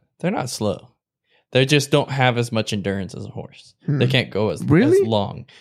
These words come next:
Speaker 1: but they're just as, they're just as fast and they're just as powerful. They just don't have
Speaker 2: What
Speaker 1: the longevity of a horse.
Speaker 2: Really?
Speaker 1: Yeah.
Speaker 2: I mean, I thought maybe, like, mule, mules were, like, m-, which were a cross between a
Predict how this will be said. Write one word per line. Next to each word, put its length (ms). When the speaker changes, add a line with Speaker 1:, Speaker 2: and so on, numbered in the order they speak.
Speaker 1:
but 100
they're 120
just 240
as, 160
they're 200
just 280
as 140
fast 380
and 100
they're 100
just 320
as 120
powerful. 680
They 100
just 260
don't 200
have 120
Speaker 2:
What 60
Speaker 1:
the 80
longevity 560
of 80
a 60
horse. 420
Speaker 2:
Really? 440
Speaker 1:
Yeah. 260
Speaker 2:
I 20
mean, 200
I 140
thought 360
maybe, 480
like, 240
mule, 520
mules 640
were, 200
like, 260
m-, 180
which 300
were 180
a 60
cross 380
between 400
a 120